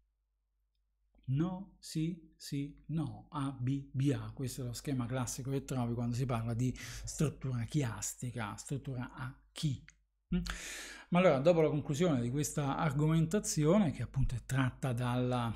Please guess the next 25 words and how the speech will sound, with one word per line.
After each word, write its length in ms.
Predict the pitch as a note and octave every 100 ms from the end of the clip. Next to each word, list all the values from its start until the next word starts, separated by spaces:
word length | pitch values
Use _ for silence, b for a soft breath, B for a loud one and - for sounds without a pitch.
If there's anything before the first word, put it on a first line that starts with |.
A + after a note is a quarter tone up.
| -
dalla 220 | C3 A#2+
storia, 680 | - - G3+ A2 G2+ G#2 G#2
quindi 220 | A#2 A2+
non, 340 | G#2+ G#2+ A2 A2
non 160 | A2+
sono 580 | G#2+ C#3 A#2+ G#2+ G#2+ A2+ -
appunto 420 | A2+ - A#2+ -
suggestioni 800 | - B2+ A2 A#2+ - C#3+ C3+ A#2+
e 80 | C3
basta, 480 | B2+ A#2+ G#2 - B2
ma 80 |
sono 300 | A2 C3+ A#2+ A2+
ricordi 540 | A#2 D3+ C3 G#2 A#2
concreti, 920 | B2 C3 D3 F3+ D#3+ G2+ G#2 D3 A3+
il 120 | B3+
discorso 480 | G3+ A3+ C3+ B2 -
diventa 380 | D#3+ A#2+ A2 C3
un 120 | B2+
po' 140 | - A#2+
più 260 | - C3+
personale. 760 | - C3+ - D#3 C3 G2 G2+ A2
Al 60 |
verso 280 | A2+ B2+ -
centoquarantacinque 880 | C3 C#3 C#3+ C#3+ D3 E3+ C3+ D3+ C#3
troviamo 420 | C3+ C#3 C#3+ B2+